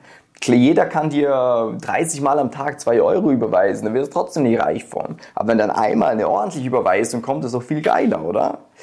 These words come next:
Und das Gleiche ist auch beim Abnehmen. Schau mal, du hast Essen, was genau gleich groß ist. Das heißt, du hast genau gleich viel Volumen im Magen.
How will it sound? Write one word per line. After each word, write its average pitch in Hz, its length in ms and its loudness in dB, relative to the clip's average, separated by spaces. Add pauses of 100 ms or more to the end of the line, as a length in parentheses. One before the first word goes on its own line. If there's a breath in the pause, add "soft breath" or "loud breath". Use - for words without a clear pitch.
(360 loud breath)
Und - 100 -2
das 131 120 2
Gleiche 175 320 0
ist 143 100 0
auch 131 140 0
beim 127 180 -6
Abnehmen. 113 460 -2
Schau 151 120 0
mal, 117 220 0 (800)
du - 80 4
hast 127 220 0
Essen, 202 580 0
was 117 220 -4
genau 156 380 2
gleich 151 360 -2
groß 135 400 0
ist. - 220 -10
Das 117 100 -8
heißt, 123 160 -2
du 135 40 6
hast - 180 0
genau 160 320 2
gleich 165 300 -2
viel 151 180 -4
Volumen 139 420 0
im 92 120 -6
Magen. - 360 -6